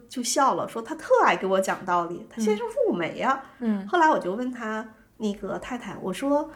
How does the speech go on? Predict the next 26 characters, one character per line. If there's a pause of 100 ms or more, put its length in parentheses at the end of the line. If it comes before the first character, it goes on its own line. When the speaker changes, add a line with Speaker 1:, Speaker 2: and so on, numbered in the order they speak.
(220)
Speaker 1:
：“他
给
你
讲
道
理
的
时
候，
你
是
什
么
感
觉？”
他
说
：“我
有
时
候
觉
得
好
烦 (160)
啊，